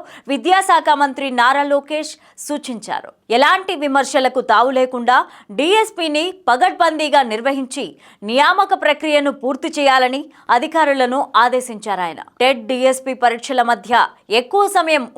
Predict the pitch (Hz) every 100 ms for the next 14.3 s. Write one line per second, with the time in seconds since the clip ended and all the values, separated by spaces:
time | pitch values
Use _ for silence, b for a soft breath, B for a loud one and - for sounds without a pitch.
0 | 226 262 294 285 302 370 B B 247 240
1 | 349 415 427 392 370 339 349 262 233 262
2 | 302 302 262 214 202 170 - _ b b
3 | b 180 254 330 330 - 294 - 254 277
4 | - 285 240 226 285 285 277 247 247 262
5 | 247 240 151 - B - 233 233 285 240
6 | 247 262 302 220 196 277 277 247 254 330
7 | B B 262 330 403 403 392 370 302 311
8 | 311 294 277 254 302 - 240 269 320 320
9 | 285 262 - 262 - 285 277 262 262 349
10 | - - 262 370 453 392 359 339 320 294
11 | 240 320 359 330 320 294 285 269 269 285
12 | 254 233 202 - 302 311 311 285 285 254
13 | 262 214 175 285 320 - 240 269 285 208
14 | 226 262